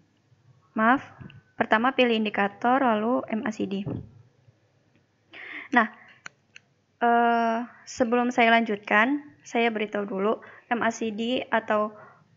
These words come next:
Moving Average Convergence Divergence itu salah satu indikator teknikal juga yang digunakan untuk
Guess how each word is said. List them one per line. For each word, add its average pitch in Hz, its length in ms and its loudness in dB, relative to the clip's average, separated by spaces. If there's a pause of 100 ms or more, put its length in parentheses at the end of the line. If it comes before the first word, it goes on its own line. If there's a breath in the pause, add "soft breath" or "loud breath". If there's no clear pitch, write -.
(160)
Moving 240 320 0
Average 220 400 0
Convergence 208 800 -6
Divergence 214 880 -6
itu 220 320 -4
salah 247 240 0
satu 233 160 -2
indikator 208 880 -4 (240)
teknikal 214 480 -6
juga 185 480 -4 (960 soft breath)
yang 240 240 -4
digunakan 208 640 -6
untuk 226 560 -6